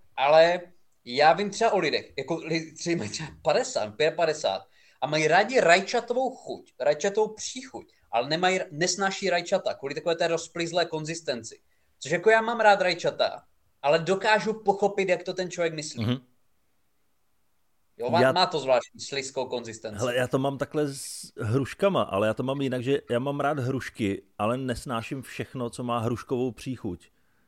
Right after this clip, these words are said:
Speaker 1: Hmm.
Speaker 2: Jako hruškový jogurt, já nevím,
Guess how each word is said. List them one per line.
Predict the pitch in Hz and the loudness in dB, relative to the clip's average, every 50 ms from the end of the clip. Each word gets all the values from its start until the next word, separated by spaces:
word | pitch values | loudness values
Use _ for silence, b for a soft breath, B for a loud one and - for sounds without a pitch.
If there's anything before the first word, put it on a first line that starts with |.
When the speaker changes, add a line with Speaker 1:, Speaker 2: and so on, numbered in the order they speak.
| _ _ _ _ _ _ _ _ - | _ _ _ _ _ _ _ _ -16
Speaker 1:
Hmm. | 139 131 110 104 104 - | -14 -14 -14 -14 -16 -10
Speaker 2:
Jako | _ - 110 | _ -2 0
hruškový | 104 110 104 - - 131 113 117 120 123 120 | 0 0 0 -2 -4 -2 0 2 2 2 2
jogurt, | 120 120 117 117 123 123 113 110 110 - - | 2 0 0 0 0 0 0 0 0 0 0
já | 117 101 104 | 0 2 2
nevím, | 110 110 117 113 110 104 104 104 98 98 | 2 2 2 0 0 -2 -4 -6 -10 -12